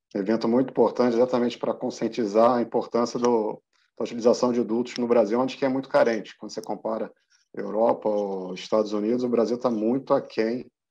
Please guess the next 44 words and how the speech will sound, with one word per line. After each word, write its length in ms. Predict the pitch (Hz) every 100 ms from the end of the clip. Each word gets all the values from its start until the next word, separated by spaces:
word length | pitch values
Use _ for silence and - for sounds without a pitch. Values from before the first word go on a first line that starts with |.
| _ _ _ _ -
desses 340 | 107 - -
países 640 | - 113 107 127 139 131 - -
e 160 | 117
que 100 | 110
a 40 | 117
gente 120 | 113
pode, 220 | 127 120
tem 120 | 123
um 40 | 123
potencial 460 | 127 127 120 123
enorme 240 | 120 120 123
para 100 | 127
aproveitar 400 | 135 113 110 123
essas 160 | 120
oportunidades. 840 | 120 - 131 135 135 101 92 85 - _ _ _ _ _ _ _ -
Eu 80 |
vou 100 | 110
aqui 200 | 135 -
compartilhar 640 | 135 127 131 123 123 117 113
minha, 260 | 110 95
minha 140 | - 101
apresentação, 520 | - 107 113 - 135
fazer 160 | 131 117
uma 60 |
apresentação 500 | 120 110 107 95 117
rela-, 240 | 107 117 -
relativamente 540 | 107 107 113 104 101 -
rápida, 460 | 117 123 104 95 - _ _ - - - _ _ _ _ - _ _ -
falando 340 | 107 113 120
um 80 | -
pouco 280 | 120 - 120
da 100 | 110
atuação 340 | 123 110 120
do 80 | 113
B 140 | 117
N 80 | 110
D 80 | 113
E 180 | 123 123
S 240 | - 123
na 120 | 113
implantação 520 | - 113 - 110 113
de 100 | 101
dutos, 340 | 98 131 117 -
na, 280 | 104 101